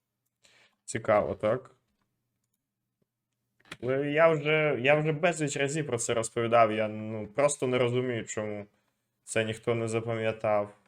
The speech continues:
Коротше, я в жовтих водах, бо це мета жовтих вод. Раунд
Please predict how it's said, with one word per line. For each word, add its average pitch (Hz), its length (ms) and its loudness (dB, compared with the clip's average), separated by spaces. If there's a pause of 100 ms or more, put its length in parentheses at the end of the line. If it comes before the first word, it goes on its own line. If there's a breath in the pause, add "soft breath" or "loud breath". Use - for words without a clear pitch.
(100)
Коротше, 120 420 -2
я 123 160 4
в 123 80 0
жовтих 113 480 -4
водах, 117 300 -2
бо 107 100 -4
це 127 220 -4
мета 113 380 0
жовтих 107 420 -4
вод. - 240 -14 (2750 soft breath)
Раунд 117 480 4